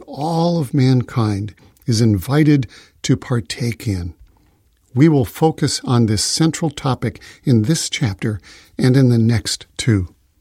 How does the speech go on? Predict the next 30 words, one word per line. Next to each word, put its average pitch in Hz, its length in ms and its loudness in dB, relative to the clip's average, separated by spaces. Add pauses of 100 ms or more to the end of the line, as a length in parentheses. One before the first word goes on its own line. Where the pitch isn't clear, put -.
(760)
The 127 100 -2
first - 480 0
covenant 147 440 2
to 117 80 -10
be 113 120 -2
established 101 640 -4 (360)
was 110 200 0
with 117 220 -2
Abraham 135 760 2 (200)
and 123 240 0
his 110 220 -2
descendants 95 840 0 (280)
in 113 180 4
Genesis 139 540 2
fifteen 180 640 0 (180)
and 123 180 2
seventeen. 104 800 -2 (720)
Paul 175 280 2
refers 185 520 0
to 107 180 0
it 107 120 -4 (280)
in 123 120 2
chapter 139 460 0
three 165 480 -2
of 107 100 0
his 98 220 -6
letter 123 300 0
to - 140 -8
the 98 140 -6
Galatians, 98 760 -4